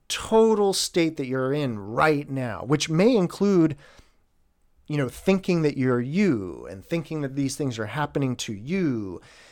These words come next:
as well as noticing that the mind is angry and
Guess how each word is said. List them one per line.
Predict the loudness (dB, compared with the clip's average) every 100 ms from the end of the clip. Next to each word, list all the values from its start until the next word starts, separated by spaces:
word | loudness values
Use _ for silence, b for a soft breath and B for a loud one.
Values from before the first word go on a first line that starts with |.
| B B B -6 0
as | 2 2 -2
well | -6 0 0 2 2 2 -2 -4
as | -4 -2 -2 -6 -6
noticing | -2 -2 -2 -6 -6 -8 -10 -12 -10
that | -8 -8 _ -8
the | -4
mind | -2 -2 -2 -4
is | -8 -8
angry | -6 -6 -6 -6 -6 -8 -8 -10
and | -12 -14